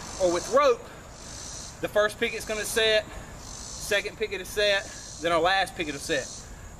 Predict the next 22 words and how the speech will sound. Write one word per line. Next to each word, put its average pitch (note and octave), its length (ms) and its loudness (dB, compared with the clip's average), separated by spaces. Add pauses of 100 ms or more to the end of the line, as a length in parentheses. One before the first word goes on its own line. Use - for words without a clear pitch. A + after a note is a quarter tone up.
This A#3 280 4
one, A3+ 260 -6
as F3+ 180 -2
you F#3 80 -6
put G#3 220 2
tension A3+ 360 -2
on G3 180 0
it, F3+ 120 -4
all F3+ 200 4
three G#3 180 2
pickets - 640 -2
are E3 40 -2
gonna E3+ 200 0
set F3+ 260 2
in E3 60 -6
unison. D3 380 -6
So - 800 -2
once E3 220 -2
you F3+ 80 -10
put G#3 200 -2
this A3 180 4
on, A3+ 340 4